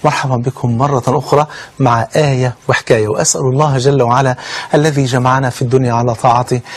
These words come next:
أن يجمعنا في الآخرة مع سيد الدعاة وإمام النبيين في جنته ودار مقامته،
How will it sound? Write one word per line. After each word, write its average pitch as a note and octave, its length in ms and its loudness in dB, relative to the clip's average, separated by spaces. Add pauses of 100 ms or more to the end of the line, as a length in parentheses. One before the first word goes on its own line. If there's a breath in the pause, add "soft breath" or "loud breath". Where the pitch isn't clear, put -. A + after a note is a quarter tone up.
(160 loud breath)
أن D#3 100 4
يجمعنا B2+ 440 0
في - 100 -6
الآخرة C#3 520 -2
مع B2+ 160 2
سيد C#3 380 0
الدعاة A#2+ 520 0
وإمام C3 440 0
النبيين B2+ 600 2 (300 loud breath)
في F3 180 4
جنته C3+ 680 0
ودار C3 440 2
مقامته، C3 680 0